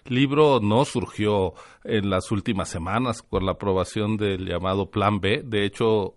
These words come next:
pues confirma la pertinencia de alertar. Ya veíamos que venían, eh, nubarrones desde hace meses, años,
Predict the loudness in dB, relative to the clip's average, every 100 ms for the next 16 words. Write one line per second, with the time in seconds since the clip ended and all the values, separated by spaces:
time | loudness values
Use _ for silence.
0 | _ -4 -4 0 0 0 2 2 2 0
1 | 0 -2 -4 -4 -2 -2 -2 -2 -4 -4
2 | -4 -2 0 0 0 -2 -4 0 2 2
3 | -2 -20 -20 -20 _ 2 4 4 2 2
4 | 2 0 0 -4 -6 -6 -4 -2 0 2
5 | 2 0 -2 -6 -20 -12 -4 -2 0 0
6 | 0 4 6 6 2 -2 -4 -10 -10 -8
7 | -4 -2 -2 -2 -4 -2 -2 -6 -10 _
8 | -8 -2 0 0 -2 -4 -4 -14 -8 -2
9 | 0 0 -2 -6 -10